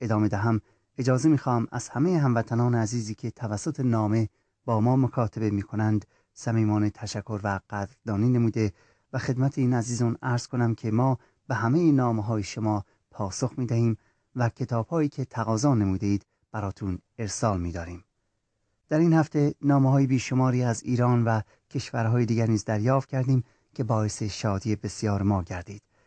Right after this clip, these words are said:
و این عده از عزیزان از ما خواستند که اسامیشون رو جهت اطمینان از دریافت نامه‌هاشون از رادیو اعلام کنیم. از تهران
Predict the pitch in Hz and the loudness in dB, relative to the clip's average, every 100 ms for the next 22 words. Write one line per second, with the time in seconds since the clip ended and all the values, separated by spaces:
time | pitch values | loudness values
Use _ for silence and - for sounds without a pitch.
0 | _ _ 120 117 123 120 123 120 127 110 | _ _ 0 2 2 4 4 4 0 0
1 | 113 127 127 - 123 131 131 - 120 - | 2 2 2 0 0 2 0 0 -2 0
2 | 147 147 139 127 117 131 123 117 123 117 | 0 2 2 0 0 0 0 0 0 0
3 | 117 113 - _ _ 139 143 160 180 190 | 0 0 -6 _ _ 0 0 0 -2 -2
4 | - 131 123 123 - 127 110 120 117 131 | 0 2 2 2 -2 -2 -2 0 0 2
5 | 147 - 113 107 104 110 104 107 101 - | 0 0 0 0 0 -2 -2 -4 -4 -8
6 | _ _ 123 110 113 101 107 101 98 - | _ _ -6 -2 -2 -2 -2 -2 -2 -6
7 | _ _ 123 107 98 85 - 95 90 _ | _ _ -2 0 0 -2 -10 -16 -18 _
8 | _ _ _ _ _ _ _ _ _ - | _ _ _ _ _ _ _ _ _ -10
9 | 135 - 139 117 143 143 | -10 -6 -4 0 2 2